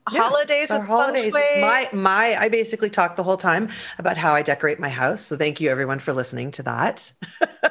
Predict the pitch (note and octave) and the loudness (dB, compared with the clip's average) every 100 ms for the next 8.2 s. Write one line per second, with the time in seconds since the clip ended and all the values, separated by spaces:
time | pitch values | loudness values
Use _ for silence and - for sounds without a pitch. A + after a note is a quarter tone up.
0 | - - B3+ A#3+ A#3 D4 E4 F4 F#4+ D#4+ | -2 0 2 2 2 2 0 0 -2 0
1 | D#4+ D4 D4 A#3+ G#3+ F#3 F#3 - G#3 A3 | 0 0 0 0 2 0 -2 0 0 0
2 | A3+ B3+ D4+ E4 D#4+ F4 - F#4+ G4+ G4+ | 0 2 0 0 -2 -6 -2 0 0 0
3 | F4 - B3 B3+ C#4 E4 F4+ F4 C#4+ - | 0 -2 -6 0 2 2 0 0 -4 -2
4 | C#4 C#4 - B3+ C4+ C#4+ A3+ G#3+ D#3+ F3 | 0 -2 -2 -2 0 0 2 2 0 0
5 | F3 - _ - - _ - - A3+ G#3+ | -2 -4 _ -20 -20 _ -20 -2 2 2
6 | G#3 - F#3+ G3+ G3+ G#3 - D4 - F#4+ | 2 -2 -6 -4 -6 -4 -4 -4 -4 -6
7 | - - B3+ C4 D4+ D#4 D#4 - - B3 | -8 -10 -4 -2 0 -2 -4 -10 -6 -4
8 | D4 C4+ | -2 -4